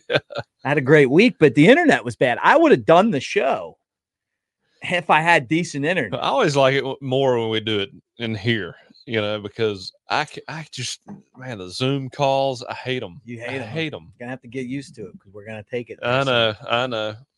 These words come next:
Speaker 1: Mm, I know.
Speaker 2: But it's th-, this is great, though.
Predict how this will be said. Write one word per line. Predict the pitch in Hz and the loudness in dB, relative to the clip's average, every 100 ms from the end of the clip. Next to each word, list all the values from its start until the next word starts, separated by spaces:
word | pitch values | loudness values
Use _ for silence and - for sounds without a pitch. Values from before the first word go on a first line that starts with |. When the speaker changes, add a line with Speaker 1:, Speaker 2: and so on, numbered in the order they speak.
| _ - | _ -20
Speaker 1:
Mm, | 110 - - _ _ _ - | -20 -20 -20 _ _ _ -14
I | 98 110 | -10 -8
know. | 87 | -4
Speaker 2:
But | 185 | -2
it's | 185 - | -2 -2
th-, | 202 190 | -2 -2
this | 190 | -6
is | 160 | -8
great, | 120 127 135 - | -6 -4 -4 -8
though. | - | -16